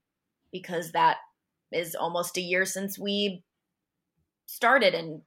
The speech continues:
you know, on Broadway. That's about the time that my first year contract with the show was supposed to be coming to an end. So,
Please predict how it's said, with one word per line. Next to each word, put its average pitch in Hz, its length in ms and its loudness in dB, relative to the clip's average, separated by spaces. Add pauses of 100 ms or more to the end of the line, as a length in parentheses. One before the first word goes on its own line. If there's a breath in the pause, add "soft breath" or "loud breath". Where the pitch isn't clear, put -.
you 190 140 -2
know, 165 120 -2
on 175 240 0
Broadway. 165 380 0
That's 160 340 -4
about 175 240 4
the 180 60 2
time 180 260 0
that 185 100 -2
my 180 280 2 (640)
first 196 260 0
year 190 120 2
contract 185 480 -2
with 180 140 -6
the 180 60 -6
show 180 460 2
was 170 180 -10
supposed 175 380 -8
to 170 220 -2 (340)
be 180 120 -12
coming 175 340 -12
to - 120 -14
an 202 80 -4
end. 165 300 -2
So, 180 480 0